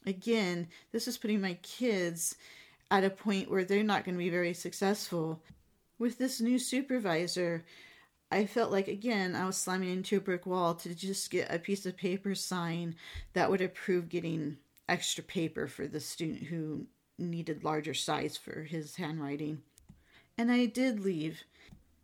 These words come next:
It may sound like I gave up and I ran away and left my children to fight on their own. That was not my intent.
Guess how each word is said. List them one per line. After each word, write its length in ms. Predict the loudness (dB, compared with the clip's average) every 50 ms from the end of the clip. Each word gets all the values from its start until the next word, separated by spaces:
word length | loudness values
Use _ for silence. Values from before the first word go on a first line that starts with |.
| _
It 120 | 0 2 4
may 180 | 6 6 4
sound 280 | 4 4 4 4 4 4
like 160 | 2 2 2
I 180 | 2 2 2 0 0 4
gave 260 | 6 6 6 6 6
up 280 | 4 4 2 2 -2 -8 -20 -20 -20 -20 -20 -20 -20 -20 _ -4
and 420 | 0 0 2 2 2 0 0 -2 -2
I 100 | -2 0
ran 240 | 0 0 0 0 0
away 600 | 0 0 2 2 4 4 4 4 2 0 -4 -10 -14 -6 -4
and 300 | -2 -2 0 -2 -2 -2
left 180 | -2 -2 -2
my 100 | -2 -2
children 360 | 0 0 0 0 0 -2 -2 -4
to 60 | -4
fight 220 | -4 -2 -2 0 0
on 120 | -2 -2
their 180 | -2 -4 -2 -2
own. 300 | -2 -2 -2 -4 -6 -8 _ _ _ _ _ _ _ _ _ _ _ -2
That 120 | 0 2 2
was 140 | 4 2 2
not 180 | 0 0 0
my 80 | 0 -2
intent. 460 | -2 -2 -4 -2 -2 0 -2 -2 -4